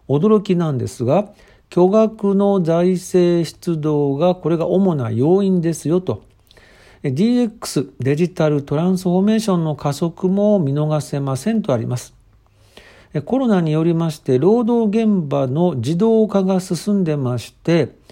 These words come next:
二十年、二千二十年の生産性は二点六パーセント上昇して、十年ぶりの高い水準。けれども、これは雇用なき回復ということ、これは心配ですね。例えば、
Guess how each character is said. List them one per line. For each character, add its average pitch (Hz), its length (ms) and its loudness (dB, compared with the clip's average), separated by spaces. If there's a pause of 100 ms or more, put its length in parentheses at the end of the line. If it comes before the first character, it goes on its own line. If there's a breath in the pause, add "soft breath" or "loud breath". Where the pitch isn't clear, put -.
(360 loud breath)
二 156 280 2
十 226 180 2
年、 117 160 -2
二 156 100 -2
千 220 240 2
二 175 120 2
十 220 200 0
年 190 200 2
の 139 100 0
生 175 240 0
産 165 280 -2
性 156 140 -2
は 143 140 2
二 214 220 0
点 147 160 -4
六 139 180 -2
パ 196 260 0
ー 190 40 -2
セ 196 180 -2
ン 185 140 0
ト 156 260 -2
上 143 300 -2
昇 135 380 -2
し - 120 -10
て、 147 160 -4
十 175 300 0
年 233 260 2
ぶ 202 80 2
り 196 100 2
の 185 140 4
高 180 300 -2
い 151 80 0
水 123 220 -2
準。 113 260 -6 (1200 soft breath)
け 269 120 0
れ 262 100 2
ど 180 160 2
も、 160 160 0
こ 170 160 -4
れ 170 80 2
は 180 300 0 (200 loud breath)
雇 175 160 2
用 240 400 4
な 220 220 2
き 156 320 -6
回 156 340 0
復 156 360 -6
と 147 180 0
い 127 100 2
う 113 60 0
こ 113 80 -4
と、 120 80 -4
こ 196 100 -2
れ 233 80 2
は 220 160 2 (220 loud breath)
心 196 320 0
配 190 180 2
で 165 120 0
す - 100 -10
ね。 151 180 -2 (440 soft breath)
例 220 340 2
え 190 60 4
ば、 160 340 0